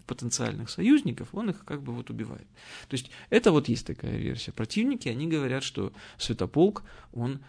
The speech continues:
э, имел, э, личные мотивы, потому что он, э, мстит за своего отца, и он хочет вообще весь этот род извести. И поэтому у него совершенно особая,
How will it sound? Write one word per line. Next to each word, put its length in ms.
э, 160
имел, 420
э, 180
личные 460
мотивы, 480
потому 280
что 320
он, 480
э, 160
мстит 540
за 640
своего 560
отца, 420
и 140
он 240
хочет 400
вообще 380
весь 200
этот 200
род 220
извести. 500
И 80
поэтому 420
у 40
него 220
совершенно 500
особая, 500